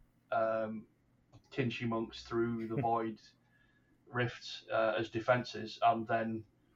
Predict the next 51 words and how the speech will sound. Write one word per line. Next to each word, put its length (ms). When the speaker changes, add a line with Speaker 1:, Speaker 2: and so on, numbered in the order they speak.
Speaker 1:
uh, 180
the 120
next 300
thing 140
you 100
do 160
is 140
walk 300
over 240
and 100
destroy 340
the 80
void 320
rift, 260
and 140
you've 120
got 120
a 40
flank 380
then, 200
'cause 240
there's 360
<laughs> 720
you, 120
you 180
sort 220
of 60
throw 200
somebody 320
through, 360
put 140
them 160
somewhere 340
else 220
on 100
the 60
Speaker 2:
Oh, 40
Speaker 1:
opposite 240
Speaker 2:
yeah. 80
Speaker 1:
flank, 360
then 200
destroy 420
it 60
Speaker 2:
Yeah. 60
Speaker 1:
as 80
your 100
next 160
Speaker 2:
Yeah, 80
very 80
Speaker 1:
activation. 420
Speaker 2:
clever. 140